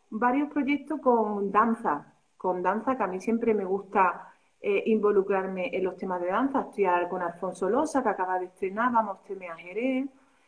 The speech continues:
Estoy, voy a hacer una bienal con, con los maestros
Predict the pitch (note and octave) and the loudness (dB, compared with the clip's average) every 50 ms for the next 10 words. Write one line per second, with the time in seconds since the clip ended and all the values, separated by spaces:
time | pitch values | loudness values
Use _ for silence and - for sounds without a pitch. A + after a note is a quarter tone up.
0 | _ _ _ - G#3+ G#3 G#3 G#3 - - A3 G#3+ G#3 G#3+ A3 A3 A3 G#3+ G#3 G3+ | _ _ _ 2 2 2 2 0 -2 2 4 6 6 6 4 4 2 0 0 0
1 | G3+ G3+ G3+ G#3+ G#3 F#3+ G3 - - G#3 G#3 G#3 G3+ F#3+ F#3+ G3 G3 G3 F#3+ F#3+ | 2 2 4 4 4 2 0 -4 -4 -4 -2 0 0 0 0 0 0 0 -2 -2
2 | F#3+ F#3+ - G3+ F#3+ F#3+ F#3+ F#3+ F#3 F#3 F#3 F#3 F3+ - F#3+ F#3 F3+ F3+ F3+ F3+ | -2 -2 -2 -2 0 0 0 -2 -2 -2 -2 -4 -4 -4 -2 -2 -2 -2 -2 -4
3 | F3+ F3+ F#3 F#3 _ - G3+ F3+ F3+ F3+ F3 E3+ E3+ E3+ E3+ | -6 -6 -6 -10 _ -6 -2 0 0 0 0 0 -2 -2 -4